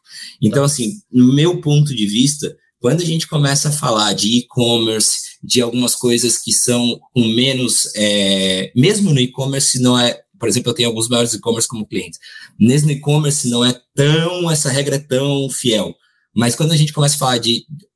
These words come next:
Speaker 1: barreiras de objeção menor-, menores, normalmente tickets menores, o no touch funciona. O,
Speaker 2: Tá.
Speaker 1: o mé-, o médio e, e o alto, o mid and high touch, a gente começa a ter que ter sincronicidade,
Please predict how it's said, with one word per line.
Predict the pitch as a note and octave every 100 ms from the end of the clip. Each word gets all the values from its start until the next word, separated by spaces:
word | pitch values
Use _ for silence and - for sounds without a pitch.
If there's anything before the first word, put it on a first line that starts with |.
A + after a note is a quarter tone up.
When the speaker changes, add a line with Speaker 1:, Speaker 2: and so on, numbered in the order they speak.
| A#2+
Speaker 1:
barreiras | B2+ B2 F3+ F3+
de | D3
objeção | A#2+ B2 A2+ G#2+
menor-, | G#2+ G2+ G2+
menores, | G2+ G2+ A#2 A#2 G#2+ - - - A#2+
normalmente | C3 C3 B2 A#2+
tickets | - B2 - -
menores, | G2+ G#2+ B2 A2 A#2
o | A#2
no | A2+ A#2
touch | A#2 A2+
funciona. | - A2+ - - E2 _ - - -
O, | C3
Speaker 2:
Tá. | C3 C#3 - C3
Speaker 1:
o |
mé-, | C3 D3 E3+ B2
o | C3+ B2
médio | B2 D#3 E3 C#3+
e, | B2+ - _ - -
e | A#2+
o | A#2+
alto, | A#2+ A#2 G2 F2+ -
o | G2+
mid | G#2+ B2+ A#2+ A#2
and | G#2+ G#2 G2+ G2 - - _ -
high | B2+ A2+
touch, | - C3 C3 B2 - - - _ _ -
a |
gente | G#2+ B2 -
começa | B2+ A#2 B2+ D#3+ -
a |
ter | D3+ C#3+
que | -
ter | C3+
sincronicidade, | - C3+ C#3+ C3 - C3+ G2 F2 -